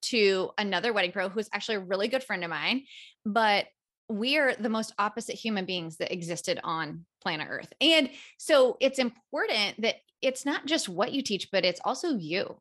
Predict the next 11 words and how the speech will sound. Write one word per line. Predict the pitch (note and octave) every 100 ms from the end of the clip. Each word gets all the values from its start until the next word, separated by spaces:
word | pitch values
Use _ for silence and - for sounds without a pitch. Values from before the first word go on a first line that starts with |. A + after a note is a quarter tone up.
| -
you | B3
know, | G#3+
so | G#3+ A3+
video | F#3+ C#4 F#4
gives | C#4 B3 A#3
you | G#3+
that | F#3+
ability | F#3 E3+ E3+ F3+ F3
to | E3+
kind | D3
of | -